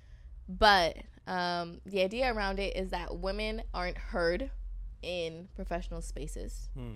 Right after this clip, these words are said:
Speaker 1: when they're harassed, essentially.
Speaker 2: Hmm.
Speaker 1: So I linked with them. I connected with them one way or another. And we got picked up by Coachella at Summit.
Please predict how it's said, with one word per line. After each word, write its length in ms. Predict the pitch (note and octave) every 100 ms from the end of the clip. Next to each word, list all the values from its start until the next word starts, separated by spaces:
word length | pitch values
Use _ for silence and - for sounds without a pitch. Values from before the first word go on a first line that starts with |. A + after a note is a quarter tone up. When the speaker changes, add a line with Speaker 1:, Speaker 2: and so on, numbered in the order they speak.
| G2+
Speaker 1:
when 140 | E3
they're 80 | D#3+
harassed, 560 | E3 C#3 - - - - - - - - - -
essentially. 400 | E3+ D#3 - - - - -
Speaker 2:
Hmm. 180 | F3 A2 - - -
Speaker 1:
So 760 | - G#3+ F#3+ F3+ F3 F3+ F#3+ - - - - - - - - - - - - - - - - - - F3
I 1040 | F#3 G#3 A3 A#3+ C4 C4+ C4+ C4+ C4 C4 - - - - - - - - - - - - - - -
linked 440 | F#3+ G3 G3 F#3+ -
with 120 | F3+
them. 140 | F3
I 60 | F3+
connected 380 | G3 F#3+ - F#3
with 140 | F#3
them 180 | E3 E3+
one 140 | F3
way 140 | F3 F3
or 40 |
another. 400 | E3+ D#3 E3 F3 - - - - - - - - - F#3+
And 420 | F#3 F3+ F3+ F#3
we 100 | F#3
got 180 | F3 E3+
picked 160 | F#3 F3+
up 60 |
by 100 | G2
Coachella 500 | - F#3 B3+ A2 F#3+ - - -
at 240 | F#3 F3 -
Summit. 360 | G#3 G#3 -